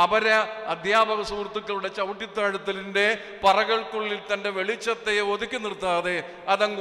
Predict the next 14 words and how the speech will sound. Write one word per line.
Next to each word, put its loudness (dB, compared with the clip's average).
ഉയരത്തിൽ 2
കൊളുത്തി 0
വെച്ചുകൊണ്ട് 0
ഒരു 4
വിദ്യാവെളിച്ചത്തിൻ്റെ 4
മാസ്മരിക 2
ലോകത്തിലേക്ക് -4
മലങ്കര 2
സഭയും 0
നമ്മയും 4
കൂട്ടിക്കൊണ്ടുവന്ന -2
ഒരു -2
അനുഗ്രഹീതനായ -2
പിതാവിൻ്റെ 0